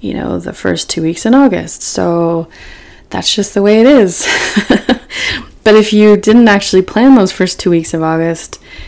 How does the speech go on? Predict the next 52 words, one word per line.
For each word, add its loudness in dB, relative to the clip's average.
in 2
advance, 2
maybe 4
in 2
July 2
you're 4
looking 0
like, -2
"Wow, 0
this -2
is -6
such -6
a -6
busy -6
summer, -2
there's -4
no -4
way." -2
Um, 0
and -2
then 0
you 0
don't -2
take -6
as -2
much -4
time -6
off. -6
Maybe -4
you -4
just -10
take -10
long -6
weekends -8
or -10
something. -14
So 2
really 8
put -2
that 4
in. 4
And 4
if 2
you 6
notice 4
that -2
in 2
your 4
own 2
life 0
you 0
start, -4